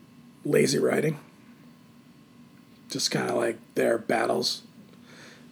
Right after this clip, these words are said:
They're kind of like, I mean, I know they're trying to, like, get a demographic here.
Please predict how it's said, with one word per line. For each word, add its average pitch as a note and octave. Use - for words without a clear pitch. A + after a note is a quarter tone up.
They're -
kind C#3
of A#2
like, A#2
I E3
mean, F#3
I F3+
know G3+
they're F#3+
trying F3+
to, D#3
like, -
get D#3+
a -
demographic D3+
here. F3+